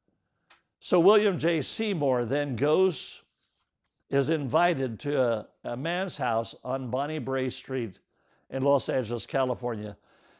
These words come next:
That house has now been turned into a museum, uh, by, um, uh, the, uh, Church of God in Christ has turned that <clears throat>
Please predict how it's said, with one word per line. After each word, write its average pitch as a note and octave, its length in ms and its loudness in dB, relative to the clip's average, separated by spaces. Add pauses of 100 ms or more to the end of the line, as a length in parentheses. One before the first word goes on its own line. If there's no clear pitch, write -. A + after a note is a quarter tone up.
(160)
That D#3 200 2
house E3+ 840 -2 (100)
has C#3+ 200 -2
now D#3 220 0
been D3 180 -4
turned D3 300 -4
into C3 200 -4
a - 20 -2
museum, B2 680 -4 (960)
uh, B2 120 -6
by, B2+ 480 4
um, G2+ 500 -2 (560)
uh, A2 600 -6
the, A2 360 -6 (280)
uh, A#2 260 -2
Church B2+ 260 -2
of B2+ 100 0
God C#3 180 4
in A#2 120 -2
Christ A2+ 680 2 (500)
has - 240 0
turned G3 360 -2
that G2+ 360 0 (520)
<clears throat> - 520 -2